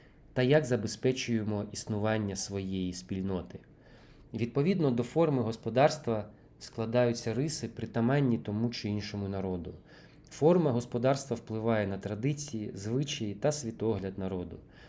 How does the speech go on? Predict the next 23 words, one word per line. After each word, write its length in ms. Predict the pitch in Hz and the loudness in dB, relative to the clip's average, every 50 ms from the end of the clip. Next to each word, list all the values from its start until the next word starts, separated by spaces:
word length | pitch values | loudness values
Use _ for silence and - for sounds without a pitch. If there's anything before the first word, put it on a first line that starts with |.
| - - - - - 117 | -20 -20 -20 -16 -10 -4
Від 200 | 113 123 117 120 | -4 -2 0 0
батьків 420 | 127 127 - - - 180 180 165 | 0 0 -2 -2 0 2 2 2
до 140 | 135 123 120 | 4 2 2
дітей 380 | 113 113 113 117 - 156 170 | 2 2 -2 2 4 4 4
переходять 640 | 165 - 120 113 107 - - 139 135 120 113 104 - | 4 2 0 0 0 0 2 2 2 2 2 -2 -2
види 280 | 104 110 127 131 117 107 | -2 0 0 2 0 0
занять, 600 | 98 101 101 101 110 127 135 131 123 120 - - - | 0 0 2 2 4 4 4 4 4 2 -2 -10 -10
рецепти 720 | 104 110 101 - - - 135 131 135 - - 107 101 98 101 - - - | -10 -8 -8 -6 0 0 0 0 0 -2 -6 -6 -6 -6 -8 -12 -12 -4
та 120 | - 143 | -2 0
добробут. 500 | 139 143 139 117 113 107 98 87 85 85 - - - - - - - - - - - - - - - - - - | 2 2 0 2 2 2 0 0 -2 -8 -12 -14 -20 -20 -20 -20 -20 -20 -20 -20 -20 -20 -20 -20 -20 -20 -20 -12
Це 180 | - - - 175 | -4 2 2 2
все 240 | 175 - - 160 | 2 4 4 6
разом 360 | 135 127 120 110 131 139 139 131 | 6 6 4 4 4 4 2 2
творить 460 | - 117 113 127 131 123 117 113 - | -2 0 2 4 4 4 4 2 2
народ 360 | 110 110 117 131 143 139 139 | 0 2 2 2 2 2 0
саме 340 | - - 135 127 127 123 117 | -2 0 2 4 4 4 4
як 200 | 113 113 - - | 4 2 2 -2
спільноту 580 | - - - 107 110 117 127 131 131 131 107 | -12 -10 -6 0 2 4 4 4 2 0 -4
певного 440 | 95 - 113 117 113 113 101 92 95 | -2 2 2 4 4 4 0 -2 -4
способу 680 | - - - - 170 196 190 190 139 120 117 113 107 104 | -6 -8 -4 0 2 2 2 2 0 -2 -2 -4 -6 -10
чи 220 | - - - 180 | -8 -4 -4 -4
стилю 420 | 180 - - - 123 123 117 110 104 | -4 -4 -6 -2 -2 0 0 0 -2
життя. 540 | 92 101 95 98 - - 107 92 87 78 | -4 -6 -10 -10 -4 0 0 0 0 -2